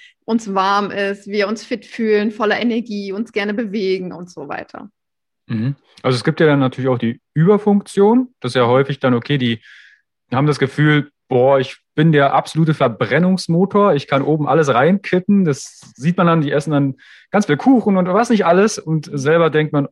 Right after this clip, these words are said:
Speaker 2: „Oh, das ist ja einfach nur der, der,
Speaker 1: <laughs>
Speaker 2: der, ich brauch das bloß angucken und schon ist es direkt auf den Hüften.“ Das kennt man ja dann manchmal so, diesen Satz.
Speaker 1: Ja.
Speaker 2: Was die Überfunktion vielleicht ist. Hast du da vielleicht ein paar Zahlen?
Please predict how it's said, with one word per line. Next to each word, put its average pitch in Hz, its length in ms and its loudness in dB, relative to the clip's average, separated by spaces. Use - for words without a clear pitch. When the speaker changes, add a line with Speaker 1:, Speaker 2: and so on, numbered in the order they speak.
Speaker 2:
„Oh, 117 400 0
das 120 220 -4
ist 131 160 -6
ja 123 140 -2
einfach 123 260 -2
nur 120 120 -2
der, 120 160 0
der, 120 260 0
Speaker 1:
<laughs> - 120 -16
Speaker 2:
der, 120 160 -4
ich 156 100 -2
brauch 165 160 2
das 175 120 2
bloß 165 140 -2
angucken 180 800 2
und 143 120 -2
schon 175 220 2
ist 156 100 0
es 147 120 -4
direkt 151 380 0
auf 143 140 -2
den 135 120 0
Hüften.“ 156 440 -2
Das 127 180 -6
kennt 147 160 2
man 131 120 2
ja 117 80 2
dann 113 100 2
manchmal 123 280 -2
so, 123 100 -2
diesen 120 220 -6
Satz. 123 280 -2
Speaker 1:
Ja. 208 120 -4
Speaker 2:
Was 135 140 0
die 165 80 -8
Überfunktion 120 760 0
vielleicht 101 280 -6
ist. 101 140 -10
Hast 127 160 -2
du 196 60 -2
da 185 100 4
vielleicht 156 380 0
ein 143 80 -4
paar 120 180 -2
Zahlen? 170 640 2